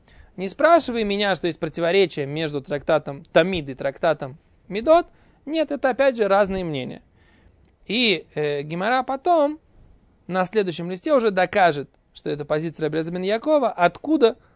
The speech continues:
Об этом на следующем уроке. Окей, значит, на этом уроке мы поговорили про,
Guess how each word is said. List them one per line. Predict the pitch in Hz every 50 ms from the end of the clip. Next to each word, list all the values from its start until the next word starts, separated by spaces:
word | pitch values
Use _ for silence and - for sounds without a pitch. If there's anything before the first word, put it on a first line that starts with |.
| _ _ _ -
Об | - 156 160 214
этом | 226 220 220 185 - 226 233
на | 196 147 143
следующем | 175 170 165 - - 160
уроке. | 143 127 127 - - - _ _ - - _ _ _ - _ -
Окей, | 165 160 - 165 -
значит, | - 160 160 - -
на | 226 -
этом | 202 190 208 240 214 202
уроке | 202 208 214 196 - 180
мы | 165 180 180
поговорили | 170 170 156 147 147 151 160 180 175 156 143 135
про, | - - - 160 160 156 147 127 101